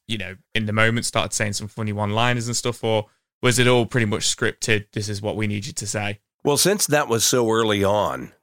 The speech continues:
Speaker 2: um,
Speaker 1: Mm.
Speaker 2: in, in the industry in general, uh, no, I did not. I s-, I stuck to the script. I did not
Speaker 1: Mm.
Speaker 2: ad lib at all
Speaker 1: Mm.
Speaker 2: until I became more comfortable as a voice actor doing video games. And, um,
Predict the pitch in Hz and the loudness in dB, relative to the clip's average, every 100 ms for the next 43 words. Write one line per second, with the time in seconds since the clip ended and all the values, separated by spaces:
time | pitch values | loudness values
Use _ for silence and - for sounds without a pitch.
0 | - 80 73 69 65 65 62 - 98 110 | -2 0 2 0 -2 -6 -6 -2 -2 0
1 | 127 120 110 101 151 160 139 117 98 92 | 2 2 4 4 2 2 0 0 0 0
2 | 92 82 143 196 85 60 - - _ _ | 0 2 2 2 -2 -4 -10 -16 _ _
3 | - 82 78 92 135 92 110 110 95 101 | -2 0 2 2 2 2 2 0 0 0
4 | 101 76 90 107 - - 117 110 - 135 | 0 0 0 -2 -4 -4 -2 0 0 0
5 | - 107 95 - 104 78 85 85 90 95 | 0 0 0 0 0 0 0 0 0 0
6 | 101 90 90 92 98 92 87 - - 90 | 2 2 0 2 2 2 0 -6 -2 -2
7 | 87 123 143 69 69 - - - - - | 2 2 2 0 -6 -10 -18 -20 -16 -6
8 | 120 113 110 123 120 113 110 104 113 127 | 0 2 2 2 2 4 2 0 0 2
9 | 113 107 113 117 120 107 - 180 - - | 2 2 0 2 2 2 0 -2 -2 -2
10 | 104 90 67 - 90 82 90 87 95 87 | -2 -2 -2 0 0 0 -2 0 0 0
11 | 92 78 85 78 85 78 73 71 69 69 | 0 0 -2 -2 0 0 -4 -4 -6 -6
12 | 71 69 76 78 78 78 73 73 65 60 | -6 -4 -4 -2 -2 -4 -4 -4 -4 -10